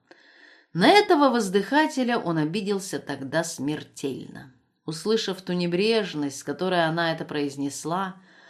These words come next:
а однажды увидел, как этот очкарик обнимает Таню в темном коридорчике, ведущем из кухни в комнату.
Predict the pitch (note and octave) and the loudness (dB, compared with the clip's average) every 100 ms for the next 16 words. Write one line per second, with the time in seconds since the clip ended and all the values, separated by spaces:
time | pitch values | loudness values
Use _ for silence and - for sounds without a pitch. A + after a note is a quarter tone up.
0 | - - - _ _ F3 G3+ A3+ E4 C#4 | -20 -20 -20 _ _ 8 10 10 8 8
1 | B3+ A#3+ A#3 C4+ A#3+ A3+ G#3+ G#3 F#3 F3+ | 4 2 4 2 2 0 0 0 -2 -2
2 | F3 E3 - C#4+ D4+ C4+ F#3+ F3+ F#3+ A#3+ | -4 -4 -2 0 2 0 -2 -2 0 4
3 | C#4+ A3 - - B3 B3+ G#3 - - F3 | 4 2 -2 2 4 4 0 -4 -2 -2
4 | E3 D#3 D#3+ D#3 G3+ C#4 - A3 A3 G3 | 0 -2 -4 -2 -2 -2 -4 -8 -6 -4
5 | D#3+ D3 G#3 - F#3 - D3+ - - E3 | -4 -4 -4 -4 -6 -8 -10 -10 -8 -8
6 | - D#3+ D#3+ - C#3+ C3+ C3 B2+ - C3 | -6 -10 -10 -4 -4 -2 -6 -10 -16 -18